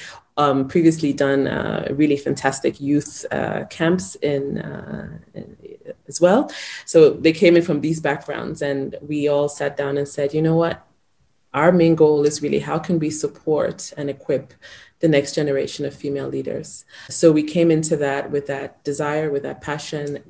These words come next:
Every, I tell you, Anya, every single thing we have done, uh, with the program from the beginning to the end is so intentional. From the moment the girls interact with us via email or a call or whatever, to the interviews, to the time they,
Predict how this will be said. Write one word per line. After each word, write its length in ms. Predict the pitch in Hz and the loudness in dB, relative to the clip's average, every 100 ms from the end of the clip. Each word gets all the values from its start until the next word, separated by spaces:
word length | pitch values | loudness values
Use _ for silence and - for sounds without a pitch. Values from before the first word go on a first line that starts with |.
| - | 4
Every, 440 | 185 175 160 160 156 - | 4 4 0 0 0 -6
I 80 | 143 | -6
tell 160 | 156 | -4
you, 80 | 143 - | -2 -4
Anya, 260 | 143 135 - - | -6 -6 -6 0
every 340 | 180 165 165 | 0 2 -2
single 400 | 160 160 143 139 | 0 -2 0 -2
thing 420 | - 139 123 123 127 | 0 0 0 -4 -6
we 100 | 131 | -8
have 220 | 131 135 - | -6 -10 -8
done, 300 | - 123 127 135 | -6 -4 -4 -6
uh, 120 | 135 | -6
with 120 | 143 139 | -4 -6
the 60 | |
program 540 | 127 143 131 117 123 - - - - _ _ | -4 0 2 0 -2 -6 -14 -16 -18 _ _
from 140 | 135 143 | 4 4
the 60 | |
beginning 400 | 139 131 131 147 | 4 4 4 4
to 100 | 151 | 2
the 160 | 139 131 | 2 2
end 160 | 127 | 2
is 120 | 135 - | -4 -6
so 440 | - - - 147 | -6 -4 0 0
intentional. 600 | 131 131 123 - 127 - | 0 -2 -6 -6 -8 -10
From 240 | - 156 156 | -2 0 2
the 80 | |
moment 1000 | 156 156 160 160 180 190 185 185 185 - - - - | 2 6 8 8 8 6 6 6 2 -2 -10 -20 -2
the 80 | - | 2
girls 640 | 156 151 147 139 139 139 - | 2 4 4 6 4 2 -2
interact 540 | 143 - 139 131 - | -6 -2 -2 -2 0
with 160 | 160 156 | 2 2
us 180 | 156 | 0
via 260 | 156 147 139 | 0 4 4
email 560 | 147 156 160 156 156 156 | 4 4 6 6 6 4
or 200 | 143 139 | 6 4
a 80 | 123 | 4
call 600 | - - 156 151 151 151 | -4 0 2 4 6 4
or 120 | 151 | 4
whatever, 480 | 139 135 143 139 139 | 4 4 2 0 -2
to 180 | 143 139 | -2 -2
the 160 | 135 - | 0 2
interviews, 680 | 160 160 151 151 151 147 143 | 0 2 0 2 2 2 0
to 100 | 143 | 0
the 100 | 139 | 0
time 340 | - 147 147 | 0 -4 0
they, 260 | 139 135 | 2 2